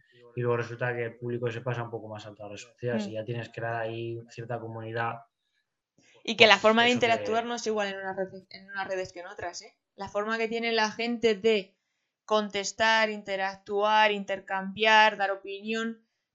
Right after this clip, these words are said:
Speaker 2: no es la misma aunque haga la misma publicación.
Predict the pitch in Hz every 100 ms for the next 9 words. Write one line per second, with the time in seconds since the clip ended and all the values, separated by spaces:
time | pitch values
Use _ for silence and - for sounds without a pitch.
0 | 202 208 220 233 247 254 254 254 247 247
1 | 233 220 254 269 277 240 226 240 226 233
2 | 226 214 202 190 185 175 - 165